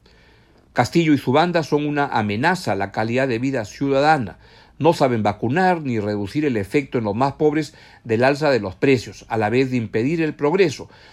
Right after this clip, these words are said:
pues ahuyenta a la inversión, destruye empleos y promueve la corrupción, razón por la cual la Fiscalía lo investiga, debido a la sospecha de que él es cabecilla de una banda del crimen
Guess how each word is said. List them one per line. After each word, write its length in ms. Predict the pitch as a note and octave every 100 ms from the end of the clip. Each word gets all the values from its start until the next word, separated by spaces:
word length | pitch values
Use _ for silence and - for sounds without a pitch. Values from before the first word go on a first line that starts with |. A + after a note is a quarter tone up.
| -
pues 220 | - C3 B2+
ahuyenta 600 | A#2 A2+ D#3 E3+ E3 D#3+
a 200 | - G#2+
la 80 |
inversión, 600 | G2+ G2 F#2+ - F3+ F#3 - - -
destruye 580 | A2+ G2 - F#3 G3+ A#2+
empleos 580 | G2 - D3 D#3+ D#3 -
y 120 | C3
promueve 460 | G#2+ G#2+ G#2+ D3 D#3
la 180 | B2+ F#2+
corrupción, 540 | G#2+ G2 F#2+ C#3 F#2 - - - -
razón 380 | C3 C3 G#3+ G3+
por 120 | G3+
la 120 | F3
cual 260 | - D#3+ D#3+
la 100 | G#2+
Fiscalía 540 | - E3 D3+ D3 D#3+
lo 80 | C#3
investiga, 680 | A#2 G#2+ - A#3+ D3 E2 - - _
debido 340 | - A2 D3+ D3
a 40 |
la 120 | A#2
sospecha 500 | G#2+ G2+ - C#3+ D#3
de 160 | A#2 G2+
que 180 | A#2 A2+
él 240 | E3 E3+ E3
es 120 | D#3+
cabecilla 720 | - B2 A#2 - E3+ C#3+ F#2+
de 60 | G2+
una 220 | A2 G2+
banda 380 | C3 E3+ E3 D#3
del 160 | G2
crimen 420 | G2 D3 D3 C3+